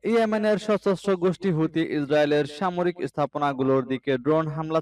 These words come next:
চালিয়েছে বলে দাবি করেছে। এক সংক্ষিপ্ত টেলিভিশন ভাষণে এই হামলার দায় স্বীকার করেন গোষ্ঠীটির সামরিক মুখপাত্র ইয়াহিয়া সারি। তিনি জানান, তেল আবিব, আশকেলন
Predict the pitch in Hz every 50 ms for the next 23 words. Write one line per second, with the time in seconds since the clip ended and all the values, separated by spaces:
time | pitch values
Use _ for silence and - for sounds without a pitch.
0 | - - 113 107 107 113 117 117 - - - 131 113 117 123 123 120 117 117 113
1 | 110 113 110 - 117 110 113 - - - 170 147 113 - - 123 _ _ _ _
2 | _ _ - 160 165 - - - 226 214 208 190 220 214 202 - - 208 180 202
3 | 196 190 185 185 180 185 165 - 185 185 175 165 165 160 - - 170 165 165 -
4 | 123 151 156 147 143 156 156 156 156 156 151 151 143 127 143 135 135 135 135 135
5 | 151 139 - 156 143 143 - 151 147 147 151 151 147 147 - _ _ _ _ -
6 | 123 143 160 156 - 185 160 - 175 165 - - 160 139 131 135 135 127 - 139
7 | 135 135 - 156 - 143 139 - 143 143 151 147 147 143 147 147 - _ _ -
8 | 127 127 127 127 127 127 127 131 127 127 - - 170 160 156 160 143 104 - -
9 | - _ _ _ - 151 147 147 135 135 147 151 156 156 156 160 160 156 156 _
10 | _ _ _ - 185 185 185 180 175 160 180 180 175 165 175 180 - _ - -
11 | 139 147 147 - 147 151 156 147 147 151 151 151